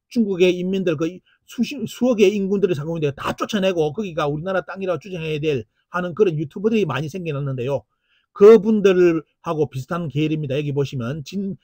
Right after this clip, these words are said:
거열의 기억하고 고령의 기억이 같기 때문에 여기가 고령가야다. 완전히 코미디 쇼, 원맨 쇼죠. 하지만 최근에 거열은 거창이라고 밝혀졌습니다. 그렇기 때문에 진주와는 아무런 관련이 없기 때문에 아마 이 소식을 듣고 있는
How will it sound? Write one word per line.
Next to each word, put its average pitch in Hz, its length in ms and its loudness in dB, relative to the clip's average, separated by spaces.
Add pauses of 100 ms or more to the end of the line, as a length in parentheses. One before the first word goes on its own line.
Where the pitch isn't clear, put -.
(100)
거열의 190 420 4
기억하고 151 540 0
고령의 180 420 -4
기억이 156 320 -2
같기 170 280 -8
때문에 170 520 0 (320)
여기가 160 400 0
고령가야다. 147 760 -2 (280)
완전히 147 340 -6
코미디 185 460 -2
쇼, - 200 -14
원맨 196 320 0
쇼죠. 165 580 -2 (480)
하지만 196 340 -2
최근에 226 480 2
거열은 170 600 2
거창이라고 208 680 -4
밝혀졌습니다. 135 680 -6
그렇기 160 200 -16
때문에 170 480 -10 (280)
진주와는 151 680 -6 (180)
아무런 151 680 -4 (240)
관련이 190 540 0
없기 165 180 -8
때문에 151 320 -2
아마 135 240 -2
이 180 160 -2
소식을 180 380 -2
듣고 175 320 -4
있는 160 180 -10